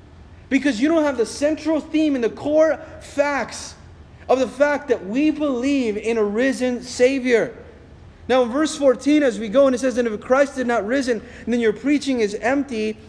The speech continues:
and your faith is also empty." Without the resurrection, your life is empty.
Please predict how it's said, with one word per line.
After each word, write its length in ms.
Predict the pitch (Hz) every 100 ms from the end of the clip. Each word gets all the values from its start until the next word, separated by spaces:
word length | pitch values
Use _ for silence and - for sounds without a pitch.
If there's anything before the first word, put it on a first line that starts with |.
| -
and 140 | 214
your 140 | 226 208
faith 680 | - 262 285 247 208 196
is 220 | 190 208 185
also 640 | 196 247 285 - 262 254
empty." 540 | 233 247 240 233 190 - -
Without 440 | 220 226 247 285
the 100 | 277
resurrection, 960 | 226 247 254 240 233 247 - 277 277 180
your 180 | 226
life 380 | 220 240 262 208 -
is 160 | 214 208
empty. 640 | 208 254 247 247 208 131